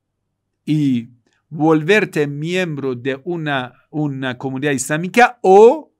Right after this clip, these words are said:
aquí debes empezar la difusión del Islam para formar tu propia comunidad islámica. Si no, mueres así y mueres fuera de las normas islámicas,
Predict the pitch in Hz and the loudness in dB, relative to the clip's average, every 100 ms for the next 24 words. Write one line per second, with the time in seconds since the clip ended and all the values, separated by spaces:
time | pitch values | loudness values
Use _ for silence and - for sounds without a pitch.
0 | _ _ _ _ 175 170 160 208 190 143 | _ _ _ _ 0 0 0 -8 -10 -4
1 | 170 190 160 151 143 135 131 170 147 185 | 0 2 0 -4 -4 -6 -4 -2 0 0
2 | 175 156 151 - 156 143 139 131 190 214 | -2 -6 -8 -6 -4 -4 -4 -4 -2 -2
3 | 156 147 139 - 135 139 147 131 - 180 | 0 0 -2 -6 -8 -4 -4 -4 -8 -10
4 | - 147 - 175 165 143 131 131 139 160 | -6 -6 -2 -2 -2 -4 -4 -4 -4 -4
5 | 123 - 123 113 113 110 98 _ _ _ | -4 -10 -12 -14 -16 -18 -20 _ _ _
6 | _ _ _ _ _ _ _ - 160 160 | _ _ _ _ _ _ _ -6 -2 2
7 | 208 269 277 _ _ _ 156 196 226 240 | 4 4 -2 _ _ _ -4 4 6 6
8 | 233 190 156 214 226 220 175 170 196 160 | 4 0 -6 -4 -6 -6 -8 -6 -8 -8
9 | 156 170 - - _ - 147 156 180 143 | -6 -6 -8 -16 _ -10 -2 0 0 -2
10 | 127 113 135 135 131 127 - 143 160 151 | -6 -8 -10 -8 -10 -10 -12 -10 -10 -12
11 | 185 | -14